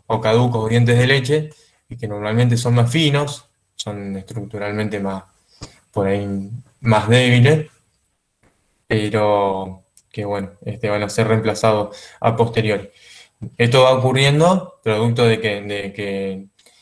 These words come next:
el diente permanente empieza a empujar desde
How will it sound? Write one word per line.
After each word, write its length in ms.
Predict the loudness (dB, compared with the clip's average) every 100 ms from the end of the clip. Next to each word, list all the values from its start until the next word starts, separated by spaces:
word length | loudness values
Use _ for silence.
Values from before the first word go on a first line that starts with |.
| _ _ _
el 240 | -8 -4
diente 360 | 2 4 6 4
permanente 760 | 4 4 6 4 4 2 2
empieza 320 | 2 -2 -6
a 20 | -6
empujar 360 | -4 -2 -2
desde 460 | -2 -6 -8 -8